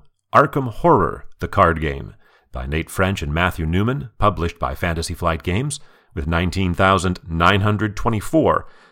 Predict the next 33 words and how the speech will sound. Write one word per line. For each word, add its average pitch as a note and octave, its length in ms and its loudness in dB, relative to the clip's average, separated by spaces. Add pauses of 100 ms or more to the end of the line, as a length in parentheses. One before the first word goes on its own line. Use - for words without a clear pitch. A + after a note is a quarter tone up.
(340)
about - 260 -2
seven G#2+ 240 2
hundred A2 320 -2
fifty E2 480 0 (100)
more D#2+ 220 0
than D2 160 -4
Scythe, E2+ 480 2
and C3+ 140 -2
a - 20 -8
gain G#2+ 560 -2 (200)
of F2+ 80 -6
about D#2+ 320 -2
two F#2+ 180 -2
and D2 80 -2
a C#2+ 40 -4
half D2 280 -6
percent. - 520 -4 (2000)
Sliding C#3 440 6
three D3+ 260 2
spots A#2 440 0
to - 80 -6
number D#2+ 340 -2
seven, C3 560 -2 (260)
Spirit F3 560 -2
Island A#2+ 500 -2 (340)
by - 240 -8
R. E2+ 200 6
Eric F2 300 2
Reuss, G#2+ 460 -2 (140)
published G2 440 -2
by C2 180 -2
Fabled F2+ 420 -4
Nexus, G#2 500 -4